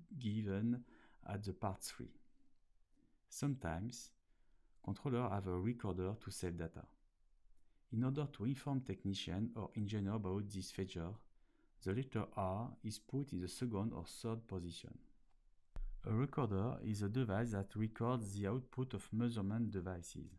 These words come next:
Many process manufacturers are required by law to provide a process history to regulatory agencies. Manufacturers use recorders to help meet these regulatory requirements. In addition,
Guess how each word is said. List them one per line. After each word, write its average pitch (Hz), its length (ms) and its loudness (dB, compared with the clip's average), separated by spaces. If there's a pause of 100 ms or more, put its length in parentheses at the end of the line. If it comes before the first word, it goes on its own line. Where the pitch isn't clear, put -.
(1300)
Many 165 260 6
process 127 480 0
manufacturers 104 920 0
are 98 200 -2
required 113 760 0
by 95 200 2
law 101 320 2
to - 80 -6
provide 110 400 -2
a 87 60 -2
process 117 480 -4
history 98 600 -2
to 95 160 -2
regulatory 107 600 0
agencies. 85 580 -4 (1300)
Manufacturers 120 840 2 (100)
use 117 380 2
recorders 107 800 0
to - 160 -4
help 143 240 -2
meet 117 240 4 (100)
these 104 320 -4
regulatory 104 720 0
requirements. 90 920 -4 (640)
In 104 100 2
addition, 101 560 0